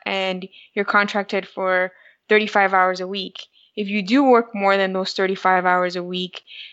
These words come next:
you're entitled, depending on what classification you are, to either overtime or, um, comp time, which is something that, you know, you're, you would work with your employer to approve those hours if you're working more than your contracted hours.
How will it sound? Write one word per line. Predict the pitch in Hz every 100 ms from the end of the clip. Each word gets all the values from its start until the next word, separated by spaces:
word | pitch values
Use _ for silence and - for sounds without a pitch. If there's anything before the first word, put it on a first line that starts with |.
| _
you're | - 220
entitled, | 220 214 208 208 202 196 _ -
depending | 202 220 202 196
on | 196 190
what | 190
classification | - 190 185 185 180 233 240 233 202
you | 190
are, | 180 185
to | 185 - 190
either | 190 180 -
overtime | 190 190 190 - 185 185 180 180 185 - - - -
or, | - 202 196 196 185 185 190
um, | 185 180 180 180 185 _ _ _ - - _ _ _ _ _
comp | - 233 226
time, | - 190 185 185 190
which | - 202 196
is |
something | 202 196 196 196
that, | 190 185 - - -
you | 208
know, | 185
you're, | 185 180 180
you | 196 190
would | 190
work | 190 190 - -
with | 208 196
your | 190
employer | 185 190 - 190 190
to | 185 - 180 180 -
approve | 185 - 208 202 196
those | 185 185
hours | 180 185 185
if | 180
you're | 185 180
working | 185 185 185
more | 185 185 180
than | 180
your | 175
contracted | 170 185 185 - - 180
hours. | 190 190 185 - 247 220